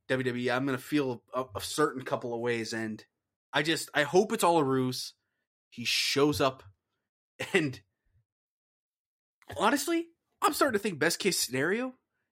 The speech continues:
is fucking Cassidy <laughs> and Matt Hardy win next week.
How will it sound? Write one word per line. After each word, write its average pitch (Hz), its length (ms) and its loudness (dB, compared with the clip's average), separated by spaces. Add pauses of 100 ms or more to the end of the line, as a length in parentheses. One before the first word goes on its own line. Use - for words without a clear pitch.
is 147 120 -4
fucking 185 560 -2
Cassidy 151 760 -2
<laughs> - 40 -12
and 147 300 -4 (500)
Matt 170 220 2
Hardy 170 240 2
win 127 220 -2
next 117 240 -8
week. 113 280 -10